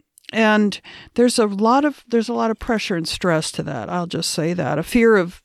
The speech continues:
of failing and fear of judgment. So, um, anyway, I, I had a commission from a couple, and they,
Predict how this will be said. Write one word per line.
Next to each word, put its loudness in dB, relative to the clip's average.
of -10
failing 0
and -4
fear -2
of -8
judgment. -4
So, 2
um, 4
anyway, 6
I, 4
I 6
had 4
a -2
commission -2
from -2
a -6
couple, -4
and 2
they, 2